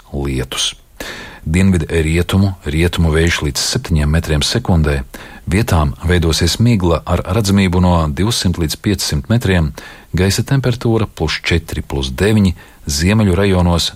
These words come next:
debesīm skaidrojoties tikai plus viens, plus trīs grādi, Zāles virskārtā neliela salna,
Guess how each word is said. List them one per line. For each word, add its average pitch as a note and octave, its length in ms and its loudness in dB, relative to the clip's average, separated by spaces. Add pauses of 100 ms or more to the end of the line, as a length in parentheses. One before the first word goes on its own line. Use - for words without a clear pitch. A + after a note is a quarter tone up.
debesīm F#2 540 0
skaidrojoties G2 840 0 (240)
tikai - 240 -6
plus - 300 -4
viens, D#2 180 0
plus D#2+ 240 -4
trīs G2 320 0
grādi, F2+ 480 2 (240)
Zāles D#2+ 560 0
virskārtā E2+ 640 0
neliela C#2+ 400 -2
salna, E2 560 0